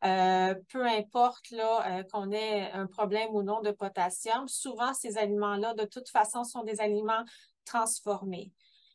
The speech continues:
Au niveau des fruits et des légumes, on ne fait plus de restrictions, à moins que ce soit des fruits et légumes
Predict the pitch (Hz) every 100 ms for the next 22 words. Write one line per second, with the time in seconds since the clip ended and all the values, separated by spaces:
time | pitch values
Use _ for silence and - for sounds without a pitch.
0 | _ _ _ _ _ _ - 277 294 285
1 | 330 277 262 - 294 294 247 233 226 214
2 | 214 254 262 262 - 233 226 220 233 220
3 | - 247 262 208 233 208 202 226 226 -
4 | 226 214 - 233 247 - 226 220 220 233
5 | 240 220 - 233 214 214 - 247 214 208
6 | 214 220